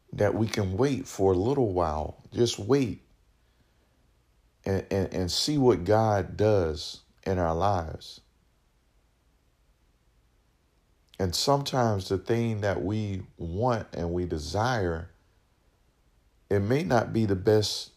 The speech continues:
thing for us, may not be the thing that is suitable for us. And, but God wants us to be patient, to,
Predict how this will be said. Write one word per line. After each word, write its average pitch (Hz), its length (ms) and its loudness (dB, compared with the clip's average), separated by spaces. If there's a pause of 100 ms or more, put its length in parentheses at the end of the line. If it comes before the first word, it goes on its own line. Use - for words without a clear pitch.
thing 117 320 0
for 80 260 -2
us, 80 140 -8
may 120 180 0
not 117 300 0
be 113 140 0
the 98 140 2
thing 107 400 -4
that 90 280 0 (880)
is 92 160 2
suitable 104 560 0
for 78 320 -6
us. - 380 -12 (4000)
And, 98 520 4 (1300)
but 90 300 2
God 127 380 6
wants 107 380 2
us 98 180 -2
to - 100 -8
be 98 160 -6
patient, 113 720 -4
to, 90 340 -4